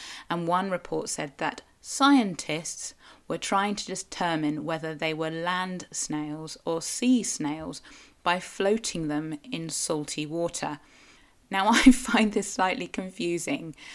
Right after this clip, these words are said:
because, you know, this wasn't the Dark Ages. People knew the difference between a garden snail and a periwinkle, surely. Anyway,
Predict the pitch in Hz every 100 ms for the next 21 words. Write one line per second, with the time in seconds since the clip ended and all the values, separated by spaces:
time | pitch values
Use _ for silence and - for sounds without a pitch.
0 | - - _ 185 - - 185 180 175 -
1 | _ _ _ _ _ _ _ _ _ _
2 | 190 202 196 233 214 196 - 175 180 175
3 | 180 160 165 147 160 151 - 240 240 240
4 | 220 196 190 190 190 180 165 160 160 -
5 | - 214 - - 165 - 165 156 156 160
6 | 160 139 160 156 156 160 151 - - 156
7 | 156 - - 151 151 - - 170 151 170
8 | 165 156 175 160 - 156 156 - - -
9 | - _ _ _ - _ _ _ _ _
10 | - 277 285 190 160 156 147